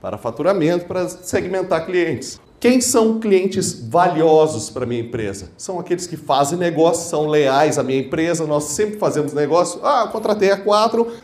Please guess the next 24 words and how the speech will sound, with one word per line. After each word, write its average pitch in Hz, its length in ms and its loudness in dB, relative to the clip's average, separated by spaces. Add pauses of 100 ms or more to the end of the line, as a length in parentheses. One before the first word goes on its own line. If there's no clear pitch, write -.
nós 190 160 4
temos 202 240 2
uma 190 140 6
relação 175 420 4
estável. 143 500 0
Dá 151 200 0
para 220 140 -2
crescer 214 720 0
o 214 140 6
nosso 151 320 2
negócio 151 500 0
conjunto? 160 560 -4 (640)
Não 285 140 -4
dá, 254 440 2
mas 143 140 -4
a - 20 0
gente 147 160 -6
tem 175 100 0
uma 165 120 0
ótima 147 320 2
relação, 233 580 2 (180)
tá 202 140 -2
tudo 233 180 -8
certo. - 440 -4